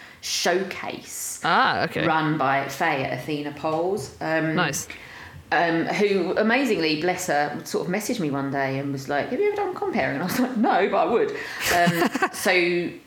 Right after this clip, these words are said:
Speaker 1: so that was the first one I did, and I still do that every year just because
Speaker 2: Oh,
Speaker 1: it was
Speaker 2: cool.
Speaker 1: the first one I did, and I, and it's lovely, and it's, it's kind of local to me, and it, it's a showcase, so it's not a comp, so it's a lot
Speaker 2: Yeah.
Speaker 1: less pressure. So that's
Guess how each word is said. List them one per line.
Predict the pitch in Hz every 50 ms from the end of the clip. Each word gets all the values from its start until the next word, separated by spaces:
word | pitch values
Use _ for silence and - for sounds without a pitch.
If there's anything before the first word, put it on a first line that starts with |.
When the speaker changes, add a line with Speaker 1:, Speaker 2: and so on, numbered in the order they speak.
| - - - - - -
Speaker 1:
so | 160 - 202 175 175
that | 175 190 -
was | - -
the | 175
first | 165 170 165 165
one | 170 156
I | 151
did, | 151 180 165 156
and | - 156 175
I | 175
still | 175 - - 220 220 220 214
do | 190 170 165 165
that | 151 - -
every | 160 156 156 151 151
year | 156 175 165 131 135 131
just | - 160 151 -
because | 151 151 - - 151 135 131 131 - - - - - - - -
Speaker 2:
Oh, | 170 165 156 143
Speaker 1:
it | 151 160
was |
Speaker 2:
cool. | - 160 147
Speaker 1:
the | 139 175
first | 160 160
one | 160 151
I | 156
did, | 185 220 190 156 -
and | 131 135
I, | 147 139
and | 123 - - 156 151
it's | - 139 - 190
lovely, | 202 196 - 139 143 127 127 131
and | - -
it's, | - - - -
it's | - - - -
kind | - 165 143
of | 135 151
local | 180 165 160 160 - - 143
to | 143 - 151
me, | 151 151 151 147 147 147
and | - -
it, | - - - -
it's | - 160 -
a | 165
showcase, | - 254 220 214 - 202 180 180 -
so | -
it's | - -
not | 143 - -
a |
comp, | - 180 175 156 156 156
so | - - 120
it's | 123 120 -
a | 143
lot | 139 143
Speaker 2:
Yeah. | 143 -
Speaker 1:
less | - -
pressure. | - - 151 151 - 156 151 147 147 - - - - - - - - - -
So | - - 170
that's | 175 170 - - -